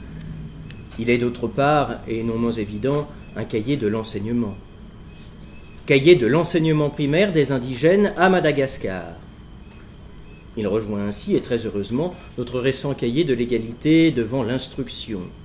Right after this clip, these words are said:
Deuxième cahier de cette sixième série, cahier de rentrée. Où il y avait un si gros souci du véritable enseignement primaire,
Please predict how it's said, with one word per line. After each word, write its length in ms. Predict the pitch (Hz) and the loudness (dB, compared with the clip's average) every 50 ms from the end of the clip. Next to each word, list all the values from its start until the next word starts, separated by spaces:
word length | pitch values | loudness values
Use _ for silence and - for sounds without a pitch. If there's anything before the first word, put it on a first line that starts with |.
| - - - - - 95 | -18 -18 -18 -12 -6 -2
Deuxième 480 | 123 135 139 117 117 135 135 120 117 | -2 0 0 2 2 2 4 4 2
cahier 460 | 113 120 110 107 113 131 151 160 160 151 | 0 0 -2 -2 0 2 4 4 4 2
de 120 | 123 107 | 0 -4
cette 240 | 104 - 131 117 - | -4 -4 -6 -6 -6
sixième 580 | - - - 143 123 113 113 113 131 127 120 | -6 -6 -6 -6 -6 -6 -4 0 2 2 2
série, 480 | 120 120 - 139 127 107 104 104 98 90 - - - - - - - - - - - - - - - - | 0 -2 -2 -2 -2 -2 -2 -2 -4 -6 -8 -12 -16 -16 -16 -16 -16 -16 -16 -16 -18 -18 -18 -16 -12 -8
cahier 240 | 87 92 92 104 | -6 -2 0 0
de 80 | 95 101 | 0 0
rentrée. 540 | 90 - 110 135 127 - - - 98 90 92 - - - - - - - - - - - - - - - - - - - - - - - - - - - - - | -2 0 0 0 0 0 -4 -8 -6 -8 -8 -8 -14 -18 -18 -18 -18 -18 -18 -18 -18 -18 -18 -18 -18 -18 -18 -18 -18 -18 -18 -18 -18 -18 -18 -18 -18 -16 -6 2
Où 80 | 123 156 | 6 6
il 160 | 190 202 180 | 8 8 8
y 100 | 185 190 | 8 8
avait 300 | 170 156 175 165 165 147 | 8 8 4 4 4 4
un 180 | 135 143 143 | 2 2 2
si 280 | 135 - - - 233 214 | 2 0 -2 -4 -2 2
gros 320 | 156 156 143 190 220 208 | 4 6 8 10 10 10
souci 800 | 202 202 - - 190 175 - - - - - 196 202 196 185 160 | 10 8 2 -4 -6 -4 -4 -6 -8 -6 -4 -4 -2 -2 -2 -4
du 260 | 123 113 113 113 107 107 | -6 -6 -8 -6 -2 2
véritable 640 | 131 151 147 160 156 156 - 185 170 156 139 120 | 2 2 4 2 0 0 2 4 4 4 4 2
enseignement 540 | 120 117 117 - 143 123 117 113 107 101 98 | 0 -2 -2 -2 0 0 0 0 0 -2 -4
primaire, 560 | 98 107 113 110 120 147 175 170 165 160 127 | -4 -6 -6 -6 -4 -4 -4 -4 -6 -6 -8